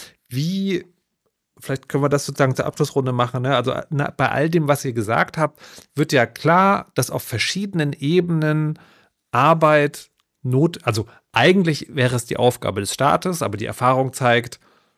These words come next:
gucken wir mal, <laughs> wie, wie, wie durchdacht einerseits und durchsetzungsstark einerseits das dann wird. Also sozusagen, wie kann, kann man, können wir als Zivilgesellschaft dafür sorgen, dass die, dieses Digitalzwang-Thema halt ein Thema ist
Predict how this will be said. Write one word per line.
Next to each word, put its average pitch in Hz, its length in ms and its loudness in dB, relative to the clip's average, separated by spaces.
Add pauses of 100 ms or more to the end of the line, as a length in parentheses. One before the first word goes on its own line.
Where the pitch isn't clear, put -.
(200)
gucken 170 280 0
wir 180 100 6
mal, 190 240 6 (340)
<laughs> - 360 -12
wie, 165 220 2 (260)
wie, 147 200 -4 (160)
wie 139 120 4
durchdacht 139 440 2
einerseits 139 560 2
und 135 160 -6
durchsetzungsstark 135 640 -2
einerseits 123 320 -2
das 113 80 -4
dann 107 100 -2
wird. 180 140 -2 (400)
Also 127 160 2
sozusagen, 123 380 2
wie 190 380 -2 (300)
kann, 151 500 -2 (880)
kann 113 280 -2
man, 165 420 2
können 110 420 -4
wir 170 380 0
als 120 340 -6
Zivilgesellschaft 143 1160 -2
dafür 107 300 -2
sorgen, 139 540 -2 (480)
dass - 320 -6
die, 139 220 -10
dieses 117 300 -8
Digitalzwang-Thema 147 1200 -2
halt 139 200 -2
ein 127 220 -2
Thema 135 340 -2
ist - 440 -4